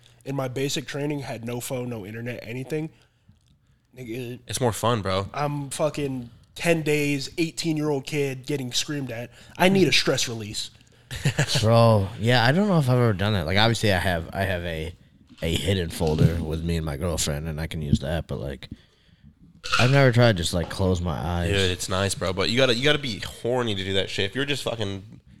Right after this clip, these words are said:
Speaker 2: beating limp, it's not gonna work.
Speaker 3: Yeah.
Speaker 2: It's not as good.
Speaker 1: Listen, if I beat for more than thirty seconds and nigga don't wake up, then it,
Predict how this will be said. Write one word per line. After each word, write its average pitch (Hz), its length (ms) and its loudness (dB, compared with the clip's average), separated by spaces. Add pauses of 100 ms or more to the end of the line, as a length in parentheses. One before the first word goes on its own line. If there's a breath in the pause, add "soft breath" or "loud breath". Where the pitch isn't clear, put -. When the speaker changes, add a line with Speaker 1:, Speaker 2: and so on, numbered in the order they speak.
(140)
Speaker 2:
beating 113 300 -2
limp, 110 260 -2
it's 107 120 -8
not 101 100 -8
gonna 98 140 -8
work. 101 220 -8 (720)
Speaker 3:
Yeah. 55 360 -14
Speaker 2:
It's 57 80 -12
not 104 100 0
as 101 100 -6
good. - 240 -8 (160)
Speaker 1:
Listen, - 240 -18
if - 120 -18
I 135 80 -10
beat 131 240 -10
for 143 80 -10
more 120 140 -8
than 113 100 -12
thirty 113 240 -14
seconds 117 320 -14
and 113 100 -14
nigga 113 160 -14
don't 107 160 -14
wake 107 220 -14
up, 101 240 -16
then 107 120 -14
it, 113 120 -12